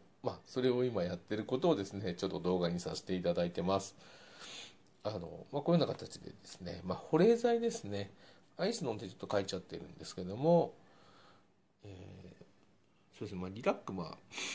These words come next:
がですね、あったので、まあ、ちょうどリラックマ使わせていただいてるんですけども、あの、スーパーとかですね、まあ、もっと言っちゃうと、あの、ジップロックにですね、あの、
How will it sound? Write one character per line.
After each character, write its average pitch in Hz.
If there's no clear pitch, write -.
が 90
で 87
す -
ね、 87
あ 90
っ 90
た 90
の 82
で、 82
ま 87
あ、 87
ち 95
ょ 101
う 98
ど 101
リ 101
ラ 110
ッ -
ク -
マ 85
使 -
わ 98
せ -
て -
い 95
た 113
だ 110
い 107
て 110
る 110
ん 95
で 87
す -
け 95
ど 95
も、 156
あ 107
の、 101
ス 160
ー 143
パ 90
ー 80
と -
か -
で -
す -
ね、 -
ま 156
あ、 160
も 175
っ 180
と 160
言 -
っ -
ち -
ゃ 101
う 92
と、 92
あ 87
の、 92
ジ 202
ッ -
プ -
ロ 107
ッ -
ク -
に 76
で 73
す -
ね、 87
あ 87
の、 78